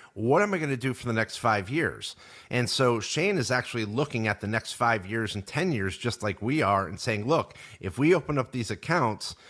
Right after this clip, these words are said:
you can pay less in taxes." That's what people wanna hear. And I'll tell you, the, the, the one group where we really see,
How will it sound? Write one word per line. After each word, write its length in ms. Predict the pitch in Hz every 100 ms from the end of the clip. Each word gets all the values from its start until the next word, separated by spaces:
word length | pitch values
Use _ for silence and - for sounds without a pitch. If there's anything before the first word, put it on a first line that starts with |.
| -
you 160 | - 127
can 160 | 143 120
pay 180 | 123
less 280 | 104 110 101
in 80 | 95
taxes." 640 | - 156 147 - 69 - - -
That's 300 | 139 185 -
what 80 |
people 300 | - 117 104
wanna 180 | 101 101
hear. 400 | 90 165 120 67 - - - - -
And 120 | - 143
I'll 80 |
tell 200 | 143 277
you, 120 | 285 160
the, 180 | 117
the, 360 | - 123 113 85 - - -
the 120 | 123
one 300 | 120 214 175
group 500 | - 110 113 104 -
where 220 | 110 117
we 160 | 113 110
really 400 | 104 135 156 160
see, 560 | - - 123 117 110